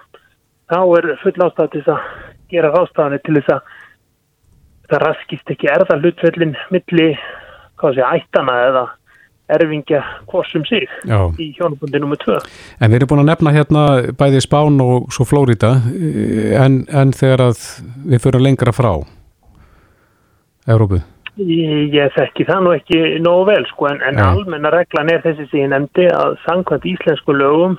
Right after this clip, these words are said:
Speaker 1: þá gilda íslensk erfðalög og íslensk skiptalög ef maður á búsetu hér þegar maður, eh, deyr.
Speaker 2: Mhm.
Speaker 1: Eh,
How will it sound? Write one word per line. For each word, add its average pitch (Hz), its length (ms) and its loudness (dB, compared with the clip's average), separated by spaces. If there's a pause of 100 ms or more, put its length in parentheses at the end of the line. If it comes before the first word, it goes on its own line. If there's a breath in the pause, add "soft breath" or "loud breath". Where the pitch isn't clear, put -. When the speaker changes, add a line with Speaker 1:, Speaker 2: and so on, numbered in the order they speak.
(420 soft breath)
Speaker 1:
þá 151 160 -2
gilda 180 420 0
íslensk 170 560 -4
erfðalög 165 460 2
og 147 100 -2
íslensk - 460 -6
skiptalög 170 640 -2
ef 175 180 -8
maður 147 380 0
á 156 100 2
búsetu 165 560 -8
hér 151 360 -6
þegar 156 260 -4
maður, 143 320 -2 (120)
eh, 147 360 -2 (120)
deyr. 147 360 -2 (140)
Speaker 2:
Mhm. 107 340 2 (800)
Speaker 1:
Eh, 127 640 2